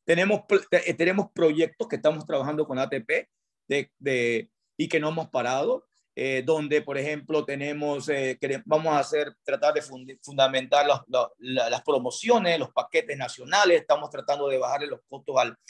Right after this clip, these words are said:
al producto nacional. Estamos inyectando y buscando la manera nuevamente de, de, de buscar el mercado colombiano para, para los productos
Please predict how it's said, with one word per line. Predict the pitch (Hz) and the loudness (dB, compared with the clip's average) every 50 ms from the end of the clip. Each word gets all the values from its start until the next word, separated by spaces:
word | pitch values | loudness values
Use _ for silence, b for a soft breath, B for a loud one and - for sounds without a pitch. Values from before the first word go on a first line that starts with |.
| b b b b b b b | b b b b b b b
al | - 107 | 0 2
producto | - 131 131 143 139 - - 143 | 4 4 4 4 4 4 4 4
nacional. | 135 123 117 - - 127 117 120 139 175 208 196 170 156 156 151 156 - _ _ _ _ _ _ _ _ - | 4 4 2 0 0 2 2 2 4 4 4 6 6 4 2 0 -4 -8 _ _ _ _ _ _ _ _ -6
Estamos | 127 131 - 175 170 170 170 165 165 | -4 0 2 2 4 4 4 2 2
inyectando | 147 143 143 - - 156 156 156 160 156 | 2 2 0 0 2 0 0 2 0 -2
y | 156 | -2
buscando | 139 120 - - 151 151 156 | -2 -4 -4 -2 -2 0 0
la | 151 143 135 | 0 0 -2
manera | 127 127 135 143 147 147 143 | -2 -4 -4 -4 -2 -2 -2
nuevamente | 143 147 147 143 143 139 143 147 143 143 139 139 143 135 | -4 -4 -4 -2 -2 -4 -4 -6 -8 -8 -6 -4 -2 -2
de, | 131 127 117 120 _ _ _ _ _ _ _ _ | 0 -2 -2 -4 _ _ _ _ _ _ _ _
de, | - 113 127 127 127 - - | -6 -2 0 0 0 0 -2
de | - 131 | -2 -2
buscar | 127 123 123 - 139 143 | 0 0 0 0 0 2
el | 147 143 | 2 0
mercado | 139 131 - - 143 143 143 135 | -2 -2 0 2 2 2 2 0
colombiano | 139 139 131 123 123 123 120 139 143 147 143 135 120 | -2 -2 -2 -2 -2 -2 -2 0 0 0 0 -2 -2
para, | 135 123 120 117 - - _ - | -2 0 0 -2 -4 -6 _ -6
para | 117 113 120 | -4 -2 -2
los | 123 123 120 | -2 -4 -6
productos | - 120 127 143 147 - - - 139 135 120 - | -4 -4 -4 -4 -4 -4 -2 0 0 0 0 -2